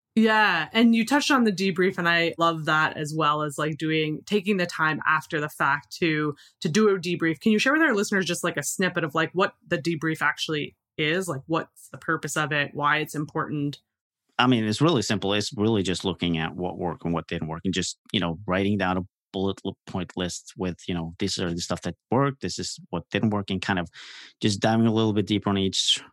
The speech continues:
Speaker 2: topic and just make sure that you understand what kind of happened during the launch. And sometimes it can be hard to maybe look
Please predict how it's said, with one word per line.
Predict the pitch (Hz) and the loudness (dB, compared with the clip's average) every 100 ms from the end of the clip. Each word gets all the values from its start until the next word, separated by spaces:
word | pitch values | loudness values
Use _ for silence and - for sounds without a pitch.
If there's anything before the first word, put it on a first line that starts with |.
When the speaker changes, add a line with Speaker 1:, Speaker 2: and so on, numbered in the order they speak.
| _ - | _ -2
Speaker 2:
topic | 104 95 101 - - | 0 2 -2 -4 -8
and | - 95 90 | -2 0 0
just | 90 - | -2 -4
make | 85 | -6
sure | 101 | -4
that | 85 92 | -4 -2
you | 87 85 85 82 - | -2 -2 -4 -8 -6
understand | 90 85 - 90 85 82 104 | -6 -4 -2 -2 -2 -6 -4
what | 95 - - - | -4 -4 -8 -8
kind | 98 87 | -6 -6
of | |
happened | - 90 90 - 87 87 _ - | -4 -4 -4 -4 -8 -8 _ -8
during | 87 82 80 | -6 -4 -6
the | 82 | -6
launch. | 82 82 85 - - - - _ 101 | -4 -4 -4 -8 -14 -18 -20 _ -2
And | 101 98 98 95 - _ - | 2 2 2 0 -4 _ -8
sometimes | - 139 185 139 | 0 2 2 2
it | 117 | 0
can | 117 | 2
be | 107 | 2
hard | 104 104 - | 2 0 0
to | 101 95 95 | 0 2 2
maybe | 95 90 | 2 2
look | 92 90 | 0 -2